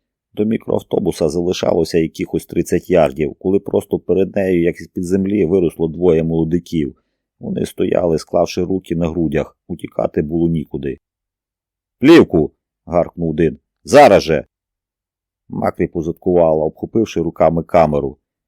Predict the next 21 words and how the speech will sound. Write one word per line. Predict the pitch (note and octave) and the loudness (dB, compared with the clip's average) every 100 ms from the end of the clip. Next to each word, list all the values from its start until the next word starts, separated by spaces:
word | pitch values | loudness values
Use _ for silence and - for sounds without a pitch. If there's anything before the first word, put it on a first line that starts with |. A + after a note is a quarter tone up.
| _ | _
«Ні | - D#3+ | -2 2
за | E3 F2+ | 4 4
що!» | - E2 B1 _ _ _ _ _ _ _ _ _ _ | 2 -4 -6 _ _ _ _ _ _ _ _ _ _
Один | G#2 A2 B2+ A2 | -6 -4 -2 -2
із | F#2+ | 0
молодиків | G#2+ G#2 G#2 A2 - A#2 F2 | 2 2 2 0 0 -2 -2
відхилив | F2 - G#2 G2+ | -4 -2 2 2
полу | - G#2+ F#2+ F2+ | 2 0 2 0
піджака | - F2+ F#2 - F#2 | -4 -6 -6 -2 0
і | D#2+ | 0
показав | - F2 F#2 F2 E2 - | -2 -4 -2 2 0 -2
пістолет. | E2 - F#2 E2+ C#2+ _ _ _ _ _ _ _ _ _ _ | -8 -2 2 2 0 _ _ _ _ _ _ _ _ _ _
«Стріляйте!» | - - - F#3+ C#3 D#2 - D2+ _ _ | -18 -2 0 6 6 6 2 -4 _ _
сказала | - - F#2+ F#2 F#2+ | -10 -2 0 2 2
Макрі, | G2+ G#2+ - F2 | 2 -2 -2 -2
дивуючись | E2 F2+ F#2+ E2+ E2+ - | -2 -2 0 -2 -4 -4
власній | F2 D#2 E2+ | 0 0 -2
хоробрості. | D#2 F#2+ F2 D2+ D2+ - C#2+ C2+ _ _ _ _ _ _ _ _ _ _ | -4 0 2 2 -2 -8 -10 -10 _ _ _ _ _ _ _ _ _ _
«Плівку!» | - G#3 A2+ - E2+ - - | 4 6 6 6 2 2 -6
повторив | F#2 E2 F2 F2 | -6 -4 -2 -2
перший. | - E2+ C#2+ - C2 | 0 0 0 -4 -12